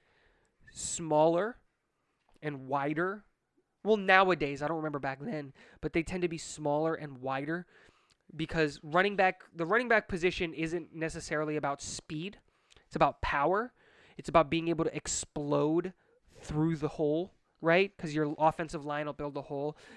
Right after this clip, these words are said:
and it's able, it's the ability to be able to explode through that hole. Or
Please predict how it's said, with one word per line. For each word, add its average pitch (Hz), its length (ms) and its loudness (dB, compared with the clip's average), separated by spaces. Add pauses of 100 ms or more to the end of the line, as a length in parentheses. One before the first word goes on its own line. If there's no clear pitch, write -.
and 143 120 -4
it's 147 100 -8
able, 147 260 -4
it's 151 200 -8
the 160 160 0
ability 147 400 0
to 143 80 -2
be 139 100 -2
able 143 140 -2
to 139 100 -2
explode 170 800 2
through 151 240 -8
that 139 180 -2
hole. 139 400 -4 (380)
Or 156 360 6